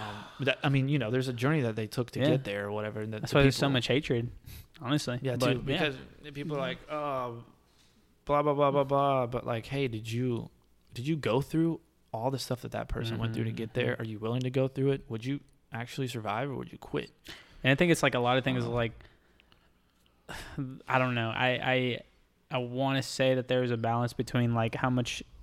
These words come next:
Speaker 2: how equal a lot of things are and how you m-, have to work to actually get to where you are.
Speaker 1: Yeah.
Speaker 2: So that's, that's, that's what I wanna preach, is that there's some things,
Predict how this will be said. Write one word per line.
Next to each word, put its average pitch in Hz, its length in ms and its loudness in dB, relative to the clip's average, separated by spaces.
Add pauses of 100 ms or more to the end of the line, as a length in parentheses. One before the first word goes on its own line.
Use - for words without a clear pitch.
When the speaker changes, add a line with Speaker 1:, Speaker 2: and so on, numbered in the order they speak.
(560)
Speaker 2:
how 139 260 6
equal 135 480 6
a - 20 8
lot 123 160 10
of 131 60 6
things 123 220 0
are 123 180 4
and 123 120 4
how 117 280 2
you 120 260 2
m-, 131 100 2
have 135 400 2
to 135 100 4
work 120 240 4
to - 200 -2
actually 117 600 4 (300)
get 127 240 2
to 127 140 12
where 117 160 8
you 110 200 0
are. - 240 -2 (120)
Speaker 1:
Yeah. 117 180 0
Speaker 2:
So 131 200 4
that's, 127 240 2
that's, 135 420 0 (220)
that's 143 180 6
what 139 100 6
I - 40 4
wanna 123 140 2
preach, 123 280 4
is 117 100 0
that 117 140 4
there's 123 200 6
some 143 280 2
things, 123 320 2